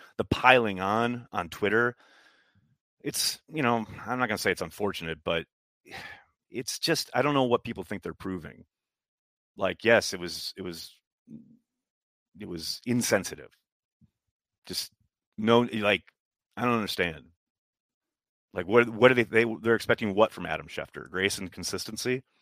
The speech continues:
That's not who he is. He's an information gatherer,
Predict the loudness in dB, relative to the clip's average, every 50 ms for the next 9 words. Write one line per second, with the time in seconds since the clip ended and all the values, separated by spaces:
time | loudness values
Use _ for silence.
0 | _ _ _ _ _ _ _ _ -14 -10 -4 -2 0 0 2 0 0 0 0 0
1 | 0 -2 -6 -10 -12 _ _ _ _ _ _ _ _ _ _ _ _ _ _ _
2 | _ _ _ _ _ _ _ _ _ -12 -6 -4 -4 -2 -2 0 0 0 0 0
3 | 0 -2 0 -2 -2 -4 -8 -14 -18 -20 _